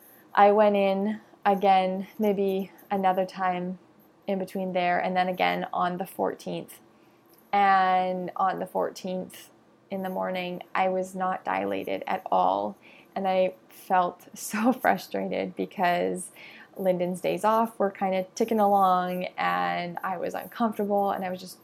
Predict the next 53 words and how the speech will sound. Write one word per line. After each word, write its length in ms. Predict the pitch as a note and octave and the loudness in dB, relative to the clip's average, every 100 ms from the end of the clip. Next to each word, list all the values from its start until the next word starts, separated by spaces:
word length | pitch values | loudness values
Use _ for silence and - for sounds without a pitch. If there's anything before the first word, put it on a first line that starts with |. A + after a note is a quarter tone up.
| - | -8
I 60 | |
was 100 | F#3+ | -8
ready 260 | F#3 G3 F#3 | 2 2 2
to 60 | F#3 | -2
have 160 | F3 | -6
this 140 | F3+ - | -8 -10
baby. 260 | - - | -10 -8
You 180 | F#3+ G3+ | 0 4
know 160 | G3+ F#3 | 4 4
what 160 | F#3 | 2
it's 160 | F#3 - | -2 -2
like 260 | F#3 F#3 | -4 -4
when 220 | - F3+ E3 | -6 -8 -6
you're 320 | D#3+ F3 F#3+ - | -4 -4 -6 -10
forty 340 | - F#3 F3+ | 0 0 0
plus 420 | F3 - F3+ - | -4 -2 -2 -2
weeks 380 | E3 E3 - - - | -8 -8 -8 -14 -10
and 160 | F3+ F3 | -10 -10
you're 80 | |
just 260 | F3 F3 - | -12 -16 -6
ready 220 | F3 F3+ | -4 -4
to 80 | F3+ | -4
have 180 | F3 F3+ | -6 -6
the 60 | |
baby. 340 | F3 - - - - - - - - - _ - | -10 -10 -12 -16 -20 -20 -20 -20 -20 -20 _ -12
So 800 | - A3 G3+ G3 F#3+ F#3+ G3 - | 6 10 12 12 10 8 4 2
my 260 | G3+ G3 A#3+ | 4 6 6
midwife 460 | G#3 G3 F#3+ F#3 | 4 4 2 2
was 140 | G3 F#3+ | -2 -2
like, 160 | F#3 | -2
"Okay, 220 | G3 G#3+ | -2 2
well, 100 | F#3+ | 6
I'm 140 | F#3 F#3+ | 6 6
gonna 180 | G#3+ A#3+ | 2 2
give 180 | A3+ | 0
you 100 | G#3 | 0
some 340 | G#3 G3+ F#3+ F#3+ | -2 -2 0 -2
verbena 480 | F#3+ F#3 F#3+ F#3 F#3 | -2 -2 -2 0 0
if 180 | F#3+ G3 | -2 -2
you 120 | F#3+ | -2
want 340 | F3+ E3+ - | 0 -2 -4
to 120 | - F#3+ | -10 -10
try 300 | - E3+ F3+ | 0 2 4
it. 200 | A3 F#3+ | 0 -2
You 100 | G3 | -4
can 400 | F#3+ F3+ F3+ F#3 | -4 -4 -4 -6
try 260 | - F#3 | -2 0
it. 240 | G3+ A#3+ A#3+ | 2 0 -2
It's 200 | G3+ - | -4 -4
an 160 | F#3+ | -6
essen-, 400 | F#3+ F3+ F3+ - | -4 -6 -8 -8
it's 200 | G3 F#3+ | -6 -4
an 100 | F#3+ | -4